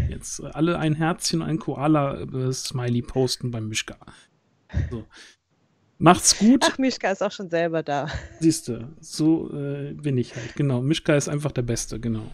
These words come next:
Speaker 1: Äh, dann jetzt alle rüber zu Mischka und, äh, vielen Dank, dass ihr zweitausendneunzehn bei uns wart, Kommentare hinterlassen habt, gesuchtet habt, Geschichten miterlebt habt, mitgelitten habt, irgendwas scheiße gefunden habt, äh,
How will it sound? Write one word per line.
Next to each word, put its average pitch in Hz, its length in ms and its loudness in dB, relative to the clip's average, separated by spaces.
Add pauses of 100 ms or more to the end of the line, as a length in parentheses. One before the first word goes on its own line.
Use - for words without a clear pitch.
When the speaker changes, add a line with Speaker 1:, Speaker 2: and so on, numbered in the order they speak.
(460)
Speaker 1:
Äh, 160 260 8
dann 160 240 6
jetzt 160 160 4
alle 190 300 4
rüber 196 240 4
zu - 140 0
Mischka 208 420 4
und, 165 400 2
äh, 151 340 2
vielen 190 540 0
Dank, 185 180 0
dass 170 220 0
ihr 165 80 4
zweitausendneunzehn 156 1120 2
bei 151 160 2
uns 165 240 2
wart, 143 280 -4
Kommentare 156 440 2
hinterlassen 143 480 -2
habt, 139 220 -8
gesuchtet 160 520 2
habt, - 300 -6 (720)
Geschichten 185 440 4
miterlebt 160 400 6
habt, 147 180 -2
mitgelitten 180 600 8
habt, 175 260 0 (1080)
irgendwas 180 360 8
scheiße 185 320 8
gefunden 160 420 4
habt, - 280 -2
äh, 123 500 0